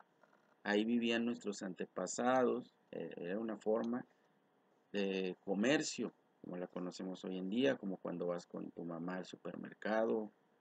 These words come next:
cuando vas al Oxxo, cuando vas a alguna tienda de conveniencia, etcétera. Tienda de conveniencia me refiero a tiendas pequeñas donde tu mamá compra algunas cosas.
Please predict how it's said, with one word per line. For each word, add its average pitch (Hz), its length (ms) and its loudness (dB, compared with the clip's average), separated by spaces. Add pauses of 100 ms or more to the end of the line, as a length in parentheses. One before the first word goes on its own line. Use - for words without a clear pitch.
(300)
cuando 92 240 -2
vas 90 240 -2
al 87 180 -4
Oxxo, 107 600 2
cuando 87 320 -4
vas 123 500 0 (340)
a - 60 -6
alguna 98 320 0
tienda 95 340 -2
de 98 60 0
conveniencia, 95 1120 -2 (720)
etcétera. - 720 -8 (920)
Tienda 101 220 0
de 107 60 -4
conveniencia 101 520 0
me 117 140 0
refiero 92 480 0
a 85 120 -2
tiendas 90 360 -8
pequeñas 113 580 0
donde 87 260 -6
tu 82 120 -12
mamá 78 260 -6
compra 87 360 -4
algunas 82 400 -4
cosas. - 440 -2